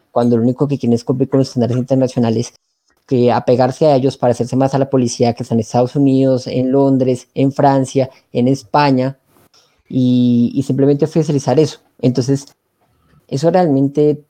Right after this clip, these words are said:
tumba cualquier intención detrás de, de, de, del color, y vienen simplemente a aprovechar estas cosas que se le pueden pegar casi a cualquier color, que cualquier color muchas veces tiene ciertos beneficios.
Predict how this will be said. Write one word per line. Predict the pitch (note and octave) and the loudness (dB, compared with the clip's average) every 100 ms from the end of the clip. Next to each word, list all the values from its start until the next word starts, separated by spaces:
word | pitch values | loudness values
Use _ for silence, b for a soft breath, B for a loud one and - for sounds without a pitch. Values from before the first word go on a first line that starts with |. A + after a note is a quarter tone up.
| _ _ - | _ _ -4
tumba | F3+ F3 A#2+ | 0 0 0
cualquier | B2+ A#2+ B2+ | -4 -2 -2
intención | C3+ D3 D3+ - B2+ A#2 | 0 0 -4 -2 -2 0
detrás | B2 C#3 C#3 B2 | -2 0 0 2
de, | C3 B2+ | 0 0
de, | A#2+ B2+ | 0 -2
de, | - B2 | 0 -2
del | A#2+ B2 | 0 -2
color, | - C3 D#3+ A#2+ | -2 0 2 2
y | A#2+ | 0
vienen | A#2 B2 | 0 -2
simplemente | C3+ C#3+ C#3 C#3+ C#3 D3 C#3+ B B B - | -2 -2 0 0 0 -2 -2 B B B -8
a | - | -2
aprovechar | B2+ - C3 A#2 A2 D3+ D3 F3 E3+ _ - | -2 0 2 2 0 -2 2 2 -2 _ -4
estas | C#3+ C#3+ D#3 | -2 0 -4
cosas | - D#3 D3+ | -2 -2 -2
que | - | -4
se | C#3+ | -4
le | C#3 | -2
pueden | B2 B2 A#2 | 0 0 0
pegar | A#2+ C#3 B2 A#2+ A#2+ | 0 -2 0 0 -2
casi | - C3 - C3+ | -2 -2 0 0
a | B2+ | 0
cualquier | - C3+ - B2+ | 0 -4 -2 -6
color, | - C3 C3+ - | -2 0 0 -2
que | - A2+ | -6 -4
cualquier | A#2 - A#2+ | -4 -2 -4
color | - B2+ | 0 0
muchas | B2+ A#2+ B2+ | 0 -2 -2
veces | B2+ B2+ | -2 -4
tiene | - B2 | -2 0
ciertos | A#2+ B2 - | 0 -4 -2
beneficios. | B2 B2+ A#2 A#2+ A#2+ | 0 0 0 -4 -4